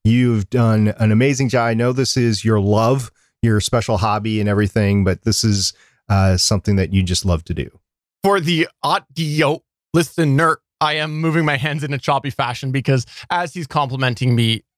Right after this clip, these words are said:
Speaker 2: everything is taking a you-know-what right now, and he's so stuttery.
Speaker 1: <laughs>
Speaker 2: And it's all to do with my setup that I didn't properly test before we ran the show. So, <laughs> uh,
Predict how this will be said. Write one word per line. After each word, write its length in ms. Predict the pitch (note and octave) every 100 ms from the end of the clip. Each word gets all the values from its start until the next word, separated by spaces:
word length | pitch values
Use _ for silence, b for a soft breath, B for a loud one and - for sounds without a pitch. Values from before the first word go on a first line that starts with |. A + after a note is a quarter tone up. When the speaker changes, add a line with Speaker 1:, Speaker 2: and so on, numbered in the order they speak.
| _ _
Speaker 2:
everything 580 | F#3 E3+ D#3+ D3 C#3 C3
is 200 | C3+ A#2+
taking 360 | - D3 D3 C3+
a 40 |
you-know-what 520 | C3 C#3 B2+ B2 B2
right 200 | B2+ B2+
now, 220 | B2 A#2+
and 100 | B2
he's 200 | A#2+ B2+
so 100 | -
stuttery. 500 | A#2+ G#3+ C#3+ A#3+ C#3+
Speaker 1:
<laughs> 240 | - - -
Speaker 2:
And 120 | A#3+
it's 120 | A#3+
all 180 | C4+ C4
to 120 | B3+
do 180 | F#3 A#3
with 200 | A3 F#3+ G3+
my 340 | F3+ F#3+ F#3+
setup 380 | - F#3+ F3 E3
that 120 | E3+
I 80 | D#3+
didn't 200 | D3+ D3+
properly 380 | D#3+ D3 D3+ C#3+
test 260 | D3 C3
before 280 | E3 A#2+ C#3+
we 60 | C3+
ran 200 | B2+ C3
the 100 | D3
show. 260 | - C#3 C#3+
So, 220 | - E3
<laughs> 2000 | D3+ C4+ D4 C#4+ D4+ - C#4 B3 B3+ A3+ A#3+ G4 - F#4 F4+ - - - - -
uh, 440 | F3+ F#3 F#3+ D3